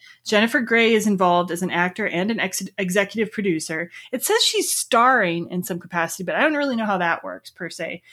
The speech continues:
Unless we're gonna get, like, an older person Dirty Dancing, which I'm all for. Although if it's set in the nineties, I don't know. <laughs>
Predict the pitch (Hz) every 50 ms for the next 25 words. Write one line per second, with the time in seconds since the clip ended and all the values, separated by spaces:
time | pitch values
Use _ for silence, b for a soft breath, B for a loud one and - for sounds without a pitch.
0 | B B 220 226 262 370 - - 453 392 370 302 285 240 285 302 262 - 262 247
1 | 240 254 226 202 - - 208 214 233 254 262 240 - 240 202 185 - - 180 170
2 | 165 170 170 170 175 175 180 180 165 160 165 - 180 180 180 170 - - 196 196
3 | 202 196 180 190 185 180 - - 285 277 208 180 - 190 180 202 202 196 190 -
4 | 220 220 - - 220 - 208 196 190 185 185 180 185 190 190 - - 160 160 160
5 | - 170 180 175 180 214 294 302 B